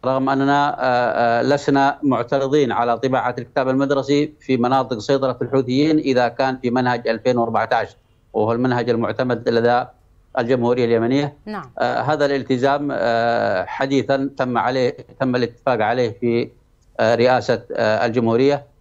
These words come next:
Speaker 1: ونأمل أن تلتزم هذه المنظمات.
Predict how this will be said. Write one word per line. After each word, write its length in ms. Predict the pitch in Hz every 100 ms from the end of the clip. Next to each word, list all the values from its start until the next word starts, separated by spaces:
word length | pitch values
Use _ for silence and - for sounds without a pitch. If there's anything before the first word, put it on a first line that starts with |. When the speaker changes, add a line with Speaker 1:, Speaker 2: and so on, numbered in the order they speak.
| _ _ -
Speaker 1:
ونأمل 1400 | 247 120 120 120 107 113 113 113 107 123 139 139 120 120
أن 240 | - 117 107
تلتزم 400 | 110 127 123 113
هذه 200 | 113 113
المنظمات. 540 | 107 110 104 131 143